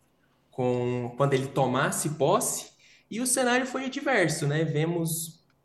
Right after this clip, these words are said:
vemos um diálogo mais, mais amistoso entre o Xi Jinping e o Trump, isso traz ao mercado um cenário que, um cenário mais comedido, vamos dizer assim, trazendo pro-,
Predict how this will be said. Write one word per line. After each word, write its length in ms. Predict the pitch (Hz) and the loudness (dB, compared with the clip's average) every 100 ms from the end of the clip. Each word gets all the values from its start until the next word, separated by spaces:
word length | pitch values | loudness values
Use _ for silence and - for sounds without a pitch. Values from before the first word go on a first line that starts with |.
| _ _ _ - - | _ _ _ -20 -8
vemos 400 | 131 143 147 143 | 0 4 4 4
um 120 | 147 | 4
diálogo 720 | 143 135 127 175 180 160 147 131 | 4 2 0 0 0 0 0 -2
mais, 760 | 131 127 123 120 120 - - - - - - | -2 -2 -2 -4 -6 -8 -10 -20 -20 -20 -2
mais 240 | 160 165 | 2 4
amistoso 880 | 170 156 - - 202 214 185 147 147 | 4 4 2 4 4 6 4 4 2
entre 220 | 143 147 | 2 -2
o 40 | |
Xi 200 | - 160 | -4 -2
Jinping 560 | 147 143 147 160 180 143 | 0 0 -2 -2 0 0
e 100 | 139 | -2
o 100 | 131 | -4
Trump, 460 | - 143 214 254 | -2 0 0 -2
isso 320 | 151 156 147 147 | -4 -2 -2 0
traz 340 | 147 180 170 | 2 2 4
ao 80 | 156 | 4
mercado 560 | 139 - 143 165 165 | 2 2 -2 -2 -4
um 200 | 214 208 | -2 -2
cenário 500 | 190 - 170 180 208 | -2 0 2 2 0
que, 680 | - 208 208 196 165 - 143 - _ _ _ _ _ _ _ | -6 -10 -8 -4 -4 -4 -8 -16 _ _ _ _ _ _ _
um 120 | 175 | -4
cenário 360 | 175 175 180 180 | 0 2 4 4
mais 300 | 170 180 170 | 4 2 2
comedido, 840 | - - 262 214 147 170 175 123 120 | 0 2 4 6 4 4 2 0 -2
vamos 280 | 135 139 | -2 -2
dizer 180 | 131 139 | -2 -2
assim, 460 | 131 - 127 120 113 | -2 -4 -2 -2 -4
trazendo 560 | - 170 160 180 190 | -2 -2 2 0 0
pro-, 420 | 196 214 226 226 | 0 0 0 -2